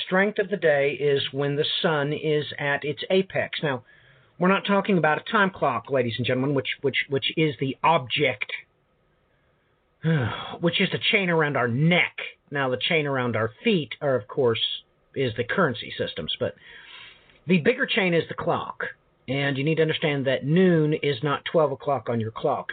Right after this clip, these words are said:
Noon is when the sun reaches the apex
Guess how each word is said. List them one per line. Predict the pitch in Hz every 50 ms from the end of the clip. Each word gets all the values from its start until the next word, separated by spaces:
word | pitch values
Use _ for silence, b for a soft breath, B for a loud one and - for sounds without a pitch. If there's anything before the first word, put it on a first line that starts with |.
| 107
Noon | 117 131 151 165 208 226 208 180 160 135 131 139 135 - -
is | 151 143 131 117
when | 127 135 151 143 139 131 131 120 - b b b b b b b _ -
the | 135 131 117 - -
sun | 170 156 151 143
reaches | 131 139 151 135 - - 131 -
the | 135 127 - 143
apex | 151 143 120 - - 143 135 120 117 - -